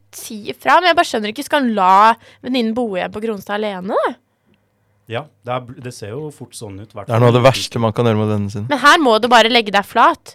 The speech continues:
Speaker 1: Du, ok, eh, kjære innsender, du, eh, må si til venninnen din at «Sorry,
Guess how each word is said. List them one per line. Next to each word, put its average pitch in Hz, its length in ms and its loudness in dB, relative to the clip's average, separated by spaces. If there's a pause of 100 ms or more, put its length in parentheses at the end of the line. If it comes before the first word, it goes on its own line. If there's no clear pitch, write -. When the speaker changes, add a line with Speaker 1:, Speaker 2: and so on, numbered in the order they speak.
Speaker 1:
Du, 226 100 -12
ok, - 140 -2 (640)
eh, 269 320 6
kjære 262 320 2
innsender, 196 640 -4
du, 240 340 -2 (180)
eh, 247 300 4
må 247 100 -2
si 214 220 -12
til 220 140 -10
venninnen 214 240 -4
din 202 100 -4
at 220 160 -2
«Sorry, 208 320 -8